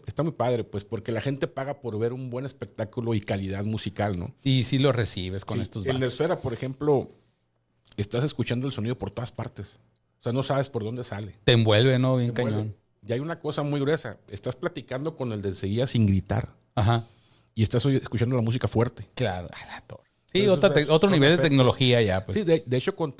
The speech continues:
Speaker 1: este, contrataron técnicos de la nasa, de Disney, de gente de Denver, de Col-, de Colorado, de, de laboratorios de ingeniería de sonido para hacer todo esto, ¿no? Ha sido un esfuerzo, fue un esfuerzo muy grande para ellos porque
Speaker 2: Así es.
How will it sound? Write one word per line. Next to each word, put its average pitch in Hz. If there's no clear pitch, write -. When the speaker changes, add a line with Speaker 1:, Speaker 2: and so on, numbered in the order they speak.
Speaker 1:
este, 110
contrataron 113
técnicos 117
de 98
la 92
nasa, 110
de 92
Disney, 107
de 95
gente 113
de 110
Denver, 113
de 87
Col-, 90
de 95
Colorado, 110
de, 101
de 92
laboratorios 98
de 92
ingeniería 95
de 101
sonido 110
para 92
hacer 92
todo 95
esto, 80
¿no? 101
Ha 107
sido 147
un 196
esfuerzo, 165
fue -
un 185
esfuerzo 175
muy 147
grande 120
para 120
ellos 202
porque 117
Speaker 2:
Así 120
es. 117